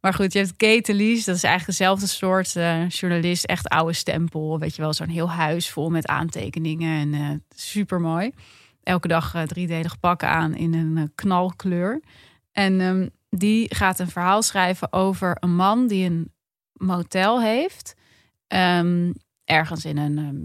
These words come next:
Mid-, Midwest-achtige situatie. Waarin hij in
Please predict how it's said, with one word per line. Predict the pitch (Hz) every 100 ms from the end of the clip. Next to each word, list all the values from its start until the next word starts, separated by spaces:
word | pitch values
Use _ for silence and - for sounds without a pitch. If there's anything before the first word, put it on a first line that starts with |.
| -
Mid-, | 104 -
Midwest-achtige | 160 156 156 165 - 170 - -
situatie. | 170 165 165 185 208 202 - - -
Waarin | 185 175 202
hij | 185 -
in | - 180